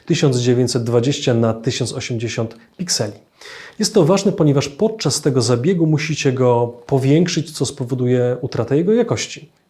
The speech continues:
Nie ustawiajcie bardzo szybkiego ruchu animacji, widz nie będzie wiedział, na czym skupić uwagę. Pozwólcie wybrzmieć obrazowi tak, żeby można było dobrze zobaczyć, co na nim jest.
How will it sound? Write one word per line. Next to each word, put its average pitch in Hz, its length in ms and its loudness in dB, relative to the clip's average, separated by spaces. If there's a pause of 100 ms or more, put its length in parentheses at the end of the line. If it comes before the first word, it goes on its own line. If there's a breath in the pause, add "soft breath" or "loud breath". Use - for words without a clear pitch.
Nie 156 220 6
ustawiajcie 185 640 4
bardzo 170 380 0
szybkiego 139 420 0
ruchu 131 200 0
animacji, 113 520 -2
widz 143 300 -4
nie 135 120 4
będzie 123 320 0
wiedział, 127 400 2
na 117 140 2
czym 113 200 -4
skupić - 320 -12
uwagę. 160 340 0 (580 soft breath)
Pozwólcie 202 480 2
wybrzmieć 135 520 2
obrazowi 127 540 0
tak, 170 380 -4
żeby 131 200 -2
można 127 300 0
było 117 320 0
dobrze 143 540 0
zobaczyć, 120 680 -2
co 131 140 0
na 123 140 2
nim 190 180 2
jest. - 420 -4